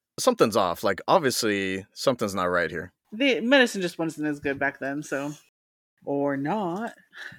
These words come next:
Speaker 1: Around this time, we start to see ulterior motives as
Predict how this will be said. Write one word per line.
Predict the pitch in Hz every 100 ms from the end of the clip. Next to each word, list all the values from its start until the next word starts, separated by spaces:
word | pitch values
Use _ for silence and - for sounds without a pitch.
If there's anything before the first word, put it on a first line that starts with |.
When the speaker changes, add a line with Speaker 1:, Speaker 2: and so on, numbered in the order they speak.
| _ _ -
Speaker 1:
Around | 110 123 139
this | -
time, | 151 135
we | 107
start | - 175
to | 120
see | - 131 117 110 104 -
ulterior | 107 - 131 104
motives | 87 107 98 87 87 -
as | 98 98 -